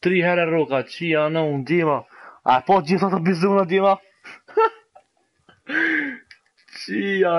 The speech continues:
non, sa bizuna. U, më në fytyre pas në rrok. Qia non, pas në fliq.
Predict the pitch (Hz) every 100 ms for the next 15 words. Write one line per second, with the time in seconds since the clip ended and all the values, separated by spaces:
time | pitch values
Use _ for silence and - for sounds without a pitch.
0 | 175 190 185 170 160 165 156 156 156 247
1 | 147 117 98 - _ _ _ _ _ _
2 | 1077 _ 1077 1077 1077 1077 _ _ _ _
3 | _ _ - 127 131 131 135 135 131 123
4 | 123 - 127 113 107 110 107 90 80 _
5 | - - 104 92 95 92 104 95 - 101
6 | -